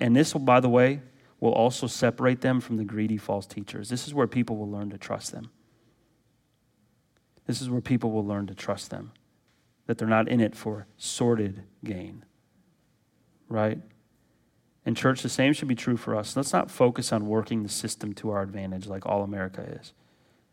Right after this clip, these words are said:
knowing that you want to try to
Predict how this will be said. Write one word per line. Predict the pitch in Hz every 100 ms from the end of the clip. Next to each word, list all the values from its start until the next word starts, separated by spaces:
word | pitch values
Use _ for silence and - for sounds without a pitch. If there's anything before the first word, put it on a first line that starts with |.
| _ _ _ _ _ _ _ _ _ _ _ _ _ _ _ 123
knowing | 113 113 110 110
that | 104 - -
you | 113 113 117 117
want | 117 117 117
to | - 110
try | - 110 110
to | 110 - 107 110